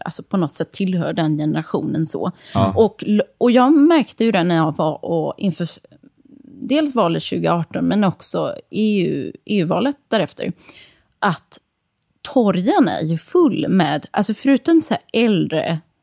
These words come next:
Speaker 1: pensionärer med rullator,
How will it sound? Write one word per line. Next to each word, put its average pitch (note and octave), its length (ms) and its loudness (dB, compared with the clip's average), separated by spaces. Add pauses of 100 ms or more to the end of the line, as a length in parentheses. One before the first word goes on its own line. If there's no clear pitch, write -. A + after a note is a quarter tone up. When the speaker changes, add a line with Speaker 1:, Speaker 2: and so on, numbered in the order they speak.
(180)
Speaker 1:
pensionärer E3 800 0 (200)
med D3+ 340 -4
rullator, F#3 600 -2